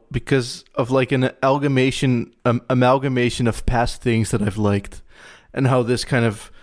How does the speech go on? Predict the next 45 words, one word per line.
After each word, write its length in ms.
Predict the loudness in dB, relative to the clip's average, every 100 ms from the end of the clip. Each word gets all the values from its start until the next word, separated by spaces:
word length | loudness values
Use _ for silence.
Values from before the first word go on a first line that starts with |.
| -20 _ -6
builds 360 | 0 0 0
upon 460 | -2 0 0 0 0
or 140 | -2
shatters 720 | -2 0 2 2 0 0 -2
or 160 | -2 0
reflects 540 | -2 -2 -2 -2 -4
upon 320 | -4 -2 0
those 240 | 0 -2 -2
things. 340 | -2 -2 0
I 80 | 0
don't 220 | 2 0
think, 200 | 0 -2 -2
I 100 | -2
think 220 | 0 0
if 120 | 0 0
I 120 | 0
would 160 | 0
have 100 | -2
just 240 | -4 -6 -6
found 340 | 0 0 2
it 140 | 0 0
as 260 | 0 -2
it, 240 | -6 -8 _ _
as 180 | -2 0
it 120 | 0
was 340 | 2 0 0 -2
as, 120 | -2
like, 180 | -2 -4
a 60 |
kid, 420 | -6 -2 -2 -2 -20 -20 -20 -20 -2
and 100 | 0
I 80 | 2
think 240 | 0 -2
it, 60 | -4
I 180 | -2
really 260 | 0 2 0
would 120 | 0
have 120 | -2
gotten 340 | 0 0 0 -6
it. 140 | -8 _ _ _ _ _ _ _ _
I'm 120 | -2 0
not 160 | 0
sure. 440 | -2 -6 -4 -6 -12 _ _ _ _ _ _ _ _ _ -2
Then 200 | 2 2
again, 560 | 2 2 2 0 -4